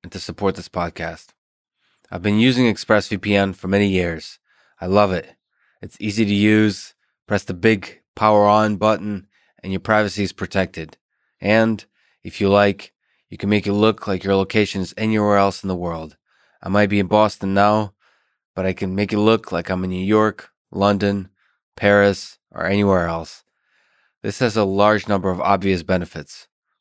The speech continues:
Certainly, it allows you to access international versions of streaming websites like the Japanese Netflix or the U K Hulu. ExpressVPN works on any device you can imagine.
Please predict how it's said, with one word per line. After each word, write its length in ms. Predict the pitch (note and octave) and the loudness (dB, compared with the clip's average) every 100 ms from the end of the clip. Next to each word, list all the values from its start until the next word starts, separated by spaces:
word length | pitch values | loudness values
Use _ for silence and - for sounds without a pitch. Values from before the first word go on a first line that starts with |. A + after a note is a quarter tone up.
| _ | _
Certainly, 600 | - A#2+ G#2+ G2+ F2+ - | 0 2 2 0 0 -6
it 100 | - | -6
allows 300 | G2 G#2 A2 | 0 2 2
you 60 | G2+ | 0
to 180 | - - | -2 -2
access 560 | A2 - G2+ G2 - - | -2 0 0 0 -2 -10
international 560 | A2+ A2 G#2+ G#2+ - G2 | -10 -2 0 0 0 2
versions 360 | G2+ F#2 F#2+ | 2 2 -2
of 120 | F2+ | -6
streaming 340 | - A#2 G#2+ G2 | -4 -2 0 2
websites 640 | G2 F#2+ - G2 F2+ - _ _ - | 0 0 0 0 0 -6 _ _ -10
like 140 | F2 | -8
the 80 | F2 | -2
Japanese 500 | G2+ G#2 G#2 G2 F#2 | 2 2 0 -2 2
Netflix 580 | G#2+ G2+ G#2+ G2 - - _ _ | 0 2 0 0 -4 -18 _ _
or 80 | F#2+ | -8
the 120 | F2+ | -4
U 180 | F#2 G2+ | -2 -2
K 300 | - G2+ F2 | 0 0 0
Hulu. 420 | F#2+ F#2 F2 D#2 _ _ _ _ _ _ _ _ _ | -2 -4 -4 -8 _ _ _ _ _ _ _ _ _
ExpressVPN 920 | - - A#2+ - A2+ G#2+ A2 A2 A2 F#2 | -14 0 0 0 -2 2 4 4 0 0
works 300 | G#2 G#2 - | 0 0 -6
on 200 | G2 F#2+ - - | -12 -12 -12 -8
any 220 | A2+ A#2+ | -2 0
device 540 | A#2 G2+ G#2+ G#2+ - | 0 2 2 0 -4
you 80 | F#2 | -12
can 100 | F#2+ | -8
imagine. 540 | F#2 F#2 F2+ E2 D#2+ | -4 -2 -2 -4 -14